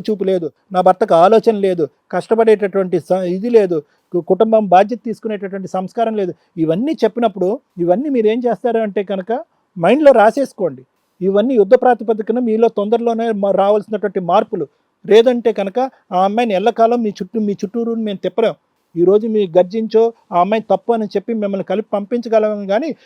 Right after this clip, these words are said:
మీతో పాటు కంటిన్యూస్గా ఆ అమ్మాయి ఉంటుంది అనేటటువంటి గ్యారంటీ లేదు. So కాబట్టి ఏంటంటే, మీకు వయసు ఉంది, ఇప్పుడు నలభై ఆరు సంవత్సరాలు ఎంతో ఉంది మీకు.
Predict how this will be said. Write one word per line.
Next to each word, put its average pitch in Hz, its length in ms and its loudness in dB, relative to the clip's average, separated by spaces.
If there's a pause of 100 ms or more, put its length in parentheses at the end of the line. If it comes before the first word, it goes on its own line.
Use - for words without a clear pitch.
(120)
మీతో 254 220 2
పాటు 240 220 -2
కంటిన్యూస్గా 226 560 -4
ఆ 214 40 -2
అమ్మాయి 214 220 -4
ఉంటుంది 214 360 -6
అనేటటువంటి 202 460 -10
గ్యారంటీ 196 420 -2
లేదు. 185 300 -4 (500)
So 196 60 0
కాబట్టి 214 400 0
ఏంటంటే, 220 500 -4 (220)
మీకు 202 200 -2
వయసు 196 320 0
ఉంది, 214 220 -4
ఇప్పుడు 190 400 -8
నలభై 196 260 4
ఆరు 196 160 4
సంవత్సరాలు 208 400 -4
ఎంతో 220 280 -2
ఉంది 208 160 -4
మీకు. 196 340 -4